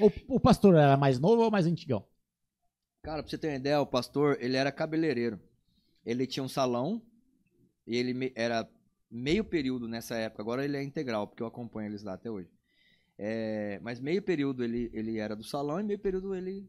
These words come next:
Speaker 2: fazia as coisas da igreja. Então ele lidava com todo tipo de gente que você imagina. O salão era gigantesco.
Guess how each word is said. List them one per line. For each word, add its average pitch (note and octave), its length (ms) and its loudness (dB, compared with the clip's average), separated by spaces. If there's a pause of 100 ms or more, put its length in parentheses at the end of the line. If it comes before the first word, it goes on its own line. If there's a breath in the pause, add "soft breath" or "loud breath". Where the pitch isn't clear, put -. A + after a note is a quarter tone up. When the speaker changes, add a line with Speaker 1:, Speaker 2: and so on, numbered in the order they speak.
Speaker 2:
fazia D3+ 160 -8
as D#3 80 -10
coisas D#3 200 -8
da E3 80 -8
igreja. G#2 260 -10 (880)
Então C3 220 -6
ele E3 120 -2
lidava C#3+ 480 -4
com D#3 140 -10
todo G#3 260 -2
tipo E3+ 300 -10
de B2 100 -10
gente C3+ 320 -10
que - 80 -16
você C#3 240 -6
imagina. B2+ 460 -6
O - 20 -14
salão A#2 220 -6
era B2 100 -4
gigantesco. B2+ 500 -10